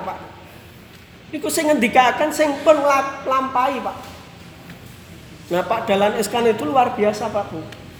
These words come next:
Beliau masih diberi hidup oleh Allah, kemudian dia berupaya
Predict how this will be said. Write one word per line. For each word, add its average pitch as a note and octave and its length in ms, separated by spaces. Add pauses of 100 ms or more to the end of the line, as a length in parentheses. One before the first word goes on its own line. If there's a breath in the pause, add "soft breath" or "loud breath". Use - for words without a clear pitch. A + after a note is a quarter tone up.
(160)
Beliau G#3+ 400
masih A#3+ 400
diberi G3+ 480
hidup G#3 320
oleh A3 320
Allah, G#3+ 400
kemudian A#3+ 640
dia A#3 240
berupaya C#4+ 960